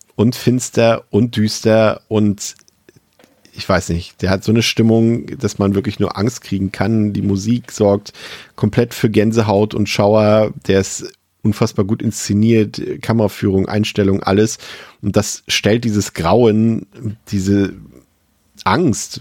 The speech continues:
also der Film heißt ja nicht <laughs> umsonst so, so unfassbar gut dar. Der ist psychisch grauenvoll, er ist physisch grauenvoll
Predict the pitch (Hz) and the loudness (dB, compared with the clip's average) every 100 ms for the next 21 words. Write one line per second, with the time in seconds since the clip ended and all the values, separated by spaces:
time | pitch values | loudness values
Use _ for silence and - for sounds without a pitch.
0 | 120 85 80 78 92 90 110 87 78 - | -10 -6 -6 -4 -2 -2 -2 -4 -4 -2
1 | 92 - 110 - 98 113 - - - - | -2 0 -2 -2 0 -2 -4 -14 -16 -4
2 | 110 120 143 139 - 123 - 113 113 113 | 0 2 2 0 -2 -4 0 0 0 -4
3 | 123 120 120 104 110 113 107 107 - - | -4 -4 0 2 4 2 0 -2 -8 -18
4 | - - - 135 131 123 113 - - _ | -20 -12 -2 -2 2 0 2 -2 -6 _
5 | _ _ 98 107 127 127 - 110 113 110 | _ _ -2 2 2 0 0 2 2 2
6 | 104 - - - - 131 117 117 113 - | -2 -4 -12 -18 -2 0 2 2 0 -4
7 | - - - - _ _ _ 104 101 117 | -14 -20 -20 -20 _ _ _ 0 2 2
8 | 113 117 110 107 110 | 0 2 4 4 2